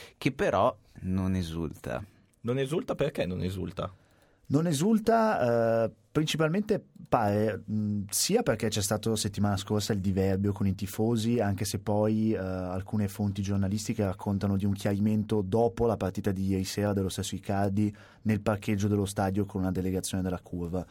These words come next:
Speaker 3: Anche se questa, ammetto, una cosa che
Speaker 2: Chiarimento
Speaker 3: ho
Speaker 2: stile
Speaker 3: letto
Speaker 2: hooligans o chiarimento
Speaker 3: No,
Speaker 2: vero?
Speaker 3: no, un chiar-, un chiarimento molto pacifico ho letto, però è una notizia dell'ultima ora, per cui prendetela come tale, ecco. E al di là di questo pare che non abbia esultato, anche perché manca ancora il rinnovo contrattuale. Tra le sue pretese l'offerta dell'Inter ballerebbe un milione di euro più o meno.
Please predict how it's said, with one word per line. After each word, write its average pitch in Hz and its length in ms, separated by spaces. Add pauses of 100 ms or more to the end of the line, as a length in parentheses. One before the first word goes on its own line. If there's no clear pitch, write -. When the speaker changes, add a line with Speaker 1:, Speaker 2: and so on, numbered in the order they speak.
(360)
Speaker 3:
Anche 113 220
se 113 100
questa, 120 300
ammetto, 113 320
una 107 140
cosa 107 260
che 113 80
Speaker 2:
Chiarimento 107 260
Speaker 3:
ho 127 40
Speaker 2:
stile 110 280
Speaker 3:
letto - 160
Speaker 2:
hooligans 135 520
o 90 340
chiarimento 90 520
Speaker 3:
No, 90 140
Speaker 2:
vero? 202 120
Speaker 3:
no, 190 40
un 165 80
chiar-, 170 240
un 160 60
chiarimento 170 420
molto 170 240
pacifico 120 560
ho 113 100
letto, 113 360
però 131 260
è 139 60
una 123 140
notizia 120 340
dell'ultima 120 440
ora, 117 340
per 104 120
cui 101 400
prendetela 92 760
come 92 180
tale, 85 380
ecco. - 320 (560)
E 120 460
al 135 140
di 143 80
là 156 80
di 180 80
questo 175 340
pare 139 240
che - 120
non 123 120
abbia 139 140
esultato, 135 420
anche 113 160
perché 117 380
manca 113 280
ancora 113 300
il 110 80
rinnovo 104 320
contrattuale. 98 800
Tra 110 140
le 95 80
sue 110 180
pretese 110 540
l'offerta 107 400
dell'Inter 107 440
ballerebbe 98 460
un 95 100
milione 101 300
di 101 180
euro 92 220
più 104 140
o 123 40
meno. 104 400